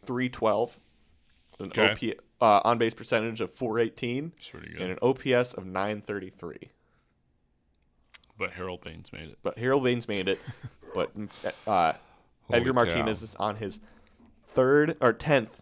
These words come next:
Speaker 1: year, excuse me,
Speaker 2: Here's the
Speaker 1: on the ballot.
Speaker 2: here's the thing. And I don't know what website you're on, but
Speaker 1: I'm on Baseball Reference.
Speaker 2: Okay.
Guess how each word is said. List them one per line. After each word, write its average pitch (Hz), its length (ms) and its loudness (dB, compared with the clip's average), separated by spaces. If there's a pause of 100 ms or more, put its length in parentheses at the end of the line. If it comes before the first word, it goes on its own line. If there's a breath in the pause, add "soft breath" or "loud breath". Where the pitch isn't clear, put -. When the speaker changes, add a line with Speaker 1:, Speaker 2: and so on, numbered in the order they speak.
(160)
Speaker 1:
year, 82 380 -6 (560)
excuse 110 400 -4
me, 73 220 -10 (240)
Speaker 2:
Here's 123 220 -2
the - 80 -18 (420)
Speaker 1:
on 104 100 -2
the 92 80 -4
ballot. 67 340 -6
Speaker 2:
here's 123 260 0
the 104 80 -10
thing. 95 280 -6 (260)
And 98 120 -2
I - 20 0
don't 98 160 0
know 92 80 -6
what 87 300 -6
website 85 240 -8
you're 82 100 -6
on, - 160 -8 (120)
but - 180 -4
Speaker 1:
I'm 123 80 4
on 107 100 4
Baseball 87 320 -6
Reference. - 440 -12 (600)
Speaker 2:
Okay. 101 220 -6